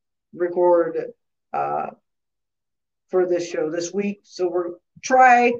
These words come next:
again with that dickhead <laughs> next week. Um, but you can see the show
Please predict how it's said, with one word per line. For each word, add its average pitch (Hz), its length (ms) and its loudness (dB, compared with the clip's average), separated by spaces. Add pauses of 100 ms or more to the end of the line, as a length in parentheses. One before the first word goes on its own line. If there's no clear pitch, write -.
(160)
again 202 600 0 (1300)
with 180 200 -6
that 214 320 4
dickhead 175 720 0 (140)
<laughs> - 180 -20
next 226 560 2
week. - 440 -6 (1200)
Um, 180 360 4
but 185 280 2 (200)
you 196 160 -8
can 180 300 -8
see 196 260 -8
the 185 80 -6
show 190 640 -2